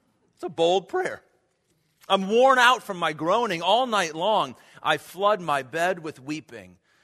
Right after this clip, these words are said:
Does, is it a coincidence that this happens at night? Do your problems also seem worse after dark? Does that happen to you too? "All night long I flood my bed with weeping and drench my couch with tears.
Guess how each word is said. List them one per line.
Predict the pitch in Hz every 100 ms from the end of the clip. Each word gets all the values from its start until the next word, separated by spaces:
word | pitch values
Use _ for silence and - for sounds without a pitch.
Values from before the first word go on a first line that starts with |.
| _ _ 175
Does, | 165 - -
is | 180
it | 254
a |
coincidence | - 202 220 220 226 233 -
that | 170 165
this | 156
happens | 165 160 160
at | 143 127
night? | 127 139 - _ _ _ _ _
Do | 175
your | 190 269
problems | - 240 226 226 214
also | - 160 - 175
seem | - 165 139
worse | 117 135 143 - _ -
after | 123 143
dark? | 117 117 -
Does | 110
that | 151 180
happen | 175 175
to |
you | 165 170
too? | 180 180 _ _ _ _ _ -
"All | 170 214
night | 220 208 170
long | 170 151
I | 131
flood | - 156 156
my | 151 135
bed | 135 120
with | 113 110
weeping | 123 110 95 90 _ _ -
and | 123 117
drench | 113 135 170 -
my | 143 120
couch | - 139 143 -
with | 113 - -
tears. | - 139 101 110 -